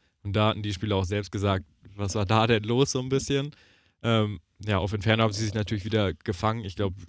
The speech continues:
da sind sie auf jeden Fall sehr stark in Führung gegangen. Dreizehn zwei auf der T-Seite und dann mit sechzehn sieben geclosed.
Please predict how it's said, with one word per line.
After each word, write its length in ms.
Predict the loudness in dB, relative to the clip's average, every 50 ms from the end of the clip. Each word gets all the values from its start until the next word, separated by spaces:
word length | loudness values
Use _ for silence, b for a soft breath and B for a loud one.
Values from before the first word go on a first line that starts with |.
| -20 -20 -20 -20 -12 _
da 140 | -4 -2 -2
sind 140 | -2 -2 0
sie 80 | 0
auf 60 | 0
jeden 120 | 0 -2 -2
Fall 140 | -2 -2 0
sehr 180 | 0 0 0
stark 240 | 0 0 -2 -2 -2
in 60 | -2
Führung 300 | -2 0 0 0 0 0
gegangen. 260 | -2 -2 -2 -2 -4
Dreizehn 380 | -2 0 0 0 0 0 -4 -8
zwei 420 | -6 -2 0 2 4 4 2 0 b b b b b b
auf 140 | -10 -8 -2
der 140 | 0 0 2
T-Seite 680 | 2 2 2 2 2 2 2 0 0 0 0 -2 -2 -2
und 120 | -2 -2
dann 100 | -2 -2
mit 140 | 0 -2 -2
sechzehn 320 | -2 -2 -4 -4 -6 -6 -4
sieben 180 | -4 -4 -4
geclosed. 580 | -4 -6 -4 -2 0 2 2 2 0 -2 -6